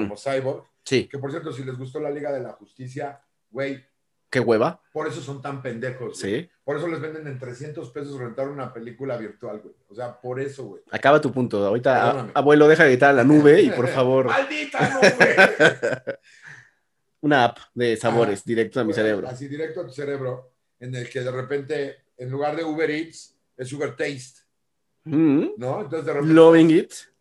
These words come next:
Speaker 1: tú estás así como Citlali, ¿no? Completamente avasallada por la gravedad.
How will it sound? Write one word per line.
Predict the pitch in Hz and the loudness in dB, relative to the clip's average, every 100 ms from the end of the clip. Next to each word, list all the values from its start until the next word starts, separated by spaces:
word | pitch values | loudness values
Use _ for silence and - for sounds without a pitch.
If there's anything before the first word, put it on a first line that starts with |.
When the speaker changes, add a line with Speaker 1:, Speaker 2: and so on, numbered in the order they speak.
| _ | _
Speaker 1:
tú | 165 | -14
estás | 160 175 | -10 -10
así | 180 156 185 | -10 -10 -10
como | 175 147 | -10 -12
Citlali, | 117 139 143 117 107 | -12 -10 -8 -10 -14
¿no? | 143 151 | -14 -14
Completamente | 135 147 - 156 147 131 156 156 127 | -12 -10 -10 -10 -12 -12 -10 -10 -10
avasallada | 120 113 123 127 143 143 123 | -12 -12 -12 -8 -6 -6 -8
por | 113 | -12
la | 110 | -10
gravedad. | 107 101 104 117 131 - | -10 -10 -12 -12 -14 -16